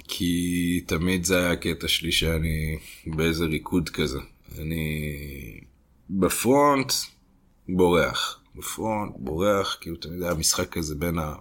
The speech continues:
מאחורי ה-, זה, לקדימה.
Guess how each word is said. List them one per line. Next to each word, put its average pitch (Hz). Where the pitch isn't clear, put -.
מאחורי 85
ה-, 107
זה, 117
לקדימה. 82